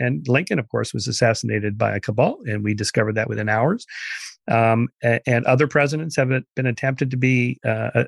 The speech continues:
assassinated. But why is there, for example, to give, give the counterfactual, why are there no conspiracy theories about, uh, John Hinckley attempting to assassinate Ronald Reagan? Well, 'cause he missed, <laughs> right? I mean, he didn't kill him.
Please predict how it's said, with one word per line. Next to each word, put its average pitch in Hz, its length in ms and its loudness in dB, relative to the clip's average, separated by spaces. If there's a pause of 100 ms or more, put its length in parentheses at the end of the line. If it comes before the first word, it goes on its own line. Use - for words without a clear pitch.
assassinated. 135 640 0 (500)
But - 180 2
why 226 200 6
is 285 200 0
there, 185 200 6
for - 160 0
example, 131 400 2
to 123 100 -4
give, 120 160 -4 (120)
give 113 120 0
the 110 80 -4
counterfactual, 110 680 0
why 156 220 6
are 196 140 2
there 165 160 4
no 156 220 4
conspiracy 143 640 0
theories 127 520 2
about, 113 380 2 (140)
uh, 113 140 -2 (260)
John 127 180 4
Hinckley 123 440 0
attempting 120 500 0
to 117 200 2
assassinate 113 680 -2 (500)
Ronald 120 280 4
Reagan? 180 320 2 (320)
Well, 120 200 0
'cause 113 200 0
he 143 100 4
missed, 196 460 0 (260)
<laughs> - 480 -4
right? 147 320 2
I 120 60 2
mean, 117 140 2
he 127 60 4
didn't 156 260 2
kill 107 180 -2
him. 90 80 -18